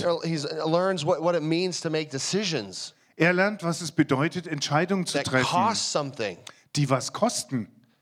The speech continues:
Speaker 1: And he gets the wonderful reward
Speaker 2: Und er bekommt die wunderbare Belohnung
Speaker 1: of honor and intimacy.
Speaker 2: der geehrt,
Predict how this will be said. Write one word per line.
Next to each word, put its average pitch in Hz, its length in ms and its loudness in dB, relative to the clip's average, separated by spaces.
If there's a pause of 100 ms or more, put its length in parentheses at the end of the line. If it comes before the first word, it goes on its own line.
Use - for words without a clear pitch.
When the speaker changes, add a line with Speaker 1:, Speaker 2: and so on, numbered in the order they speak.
(180)
Speaker 1:
And 123 140 -8
he 131 120 -8
gets 143 420 -8
the 120 60 -2
wonderful 143 760 -8
reward 123 640 -8 (640)
Speaker 2:
Und 127 180 -4
er 127 80 0
bekommt 139 420 -4
die 123 120 -6
wunderbare 165 600 -2
Belohnung 156 680 -2 (720)
Speaker 1:
of 98 180 -10 (100)
honor 135 580 -4 (640)
and 127 120 -6
intimacy. 107 520 -10 (1120)
Speaker 2:
der 110 280 -2 (160)
geehrt, 127 720 -2